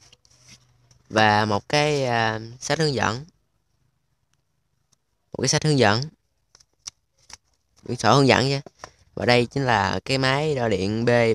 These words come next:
tám trăm, D tám, D T tám trăm ba mươi B. Thì, à, ở đây cái máy này có đầy đủ các, à, chức năng như là đo von, à, điện xoay chiều. Đây này là điện một chiều nè,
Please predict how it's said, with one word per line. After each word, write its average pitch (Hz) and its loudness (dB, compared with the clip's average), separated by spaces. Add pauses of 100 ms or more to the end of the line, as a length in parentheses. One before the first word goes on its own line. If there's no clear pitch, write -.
(300)
tám 131 -2
trăm, - -8 (400)
D 127 2 (200)
tám, 127 -4 (220)
D - -2 (100)
T 131 2 (180)
tám 139 -6
trăm 127 -4
ba 120 0
mươi 120 -4 (120)
B. 120 -2 (2250)
Thì, 110 -4
à, 101 -6
ở 120 -2
đây 123 4 (1080)
cái 139 -6
máy 143 2
này 107 -2
có 147 4
đầy 123 6
đủ 107 6
các, 151 -2
à, 120 2
chức - -2
năng 131 0
như 127 2
là 117 2
đo 120 6
von, 123 4
à, 120 2 (360)
điện 104 0
xoay 135 2
chiều. 113 2 (1300)
Đây 107 2
này 117 4
là 104 0
điện 113 4
một 107 2
chiều 110 6
nè, 107 2